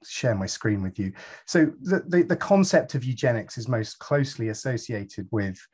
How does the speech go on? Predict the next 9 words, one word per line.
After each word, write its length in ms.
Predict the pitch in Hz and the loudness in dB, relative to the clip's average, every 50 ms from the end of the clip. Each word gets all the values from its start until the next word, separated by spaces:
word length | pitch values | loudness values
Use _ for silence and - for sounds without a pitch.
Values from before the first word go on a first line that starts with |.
| - - _ _ _ _ _ _ _ - | -20 -20 _ _ _ _ _ _ _ 2
um, 540 | 147 123 107 104 98 95 98 202 101 - _ _ _ - | 4 4 4 4 4 2 0 0 -2 -6 _ _ _ -4
the, 280 | 156 131 139 113 110 | -2 2 2 2 2
the, 320 | 113 143 127 117 113 - - _ _ - | 2 0 0 0 0 -2 -8 _ _ -2
the 300 | 147 135 120 117 113 - | 0 0 0 0 -2 -2
atrocities 600 | - 131 - - 147 139 - 135 - 127 120 110 | -4 -4 0 2 0 0 0 -4 -4 -4 -2 0
of, 200 | 131 117 107 - - - | 0 0 -2 -2 -2 -4
of 140 | 131 104 | -4 -2
the 100 | - 117 | -2 -2
Nazis. 800 | 110 120 139 147 143 143 - - - - 92 - - - - - | 0 2 2 2 2 0 -2 -4 -10 -12 -12 -12 -14 -16 -18 -18